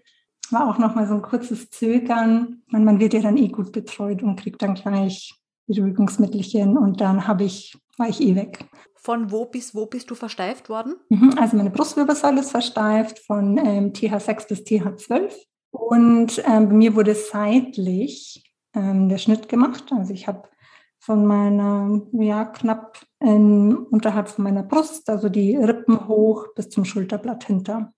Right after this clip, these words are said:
Speaker 1: Genau, ist eine relativ lange Narbe.
Speaker 2: Okay, aber einmal so um die Seite sozusagen.
Speaker 1: Genau, es war praktisch der Brustkorb seitlich geöffnet.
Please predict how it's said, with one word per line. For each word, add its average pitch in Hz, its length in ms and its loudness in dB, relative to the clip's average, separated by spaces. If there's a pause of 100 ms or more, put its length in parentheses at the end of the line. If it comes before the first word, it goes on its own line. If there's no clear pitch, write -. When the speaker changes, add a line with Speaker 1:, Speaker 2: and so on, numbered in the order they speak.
Speaker 1:
Genau, 196 180 -4
ist 208 120 -6
eine 220 80 0
relativ 240 420 0
lange 208 240 -2
Narbe. 220 400 -2 (460)
Speaker 2:
Okay, 226 380 -8
aber - 220 -8
einmal 208 240 -2
so 226 140 -4
um 233 200 -2
die 220 80 -6
Seite 202 520 -4
sozusagen. 175 640 -10 (100)
Speaker 1:
Genau, 202 200 2
es 202 140 -8
war 208 80 -4
praktisch 208 320 -6
der 254 100 -4
Brustkorb 220 420 -4
seitlich 202 560 -2
geöffnet. 247 720 2